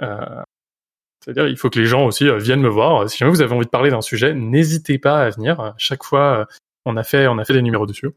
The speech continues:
On a, on n'a pas d'ordre, on le fait pas forcément tous les mois, mais on peut en faire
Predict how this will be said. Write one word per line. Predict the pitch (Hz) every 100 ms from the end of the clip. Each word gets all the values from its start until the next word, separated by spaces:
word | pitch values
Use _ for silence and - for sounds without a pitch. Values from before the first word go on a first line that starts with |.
| 120
On |
a, | 101 - _ _ _ -
on |
n'a | 104
pas | 127 143
d'ordre, | 127 127 139 131
on | 110
le |
fait | 107 110
pas | 117 143 135
forcément | 127 - 123 127
tous | -
les | 127
mois, | 117 113 151
mais | 180
on | 104
peut | 110
en | 110
faire | 110